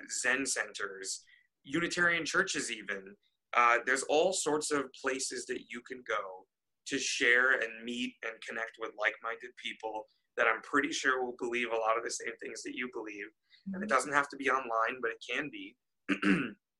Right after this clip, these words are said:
Speaker 1: The in-person stuff is way more fun, as we can both attest to.
Speaker 2: Right.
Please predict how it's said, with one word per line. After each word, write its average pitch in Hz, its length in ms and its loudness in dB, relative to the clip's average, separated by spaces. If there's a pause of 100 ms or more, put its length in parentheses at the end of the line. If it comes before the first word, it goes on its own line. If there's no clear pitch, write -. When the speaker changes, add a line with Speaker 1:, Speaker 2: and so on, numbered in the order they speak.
(420)
Speaker 1:
The 127 120 -2
in-person 131 440 0
stuff 110 260 -2
is 104 100 -6
way 110 200 0
more 104 220 -6
fun, 90 200 -6 (560)
as 127 200 4 (140)
we 127 140 0
can 123 160 2
both 117 220 2
attest 107 400 -2
to. 95 100 -4
Speaker 2:
Right. 101 320 2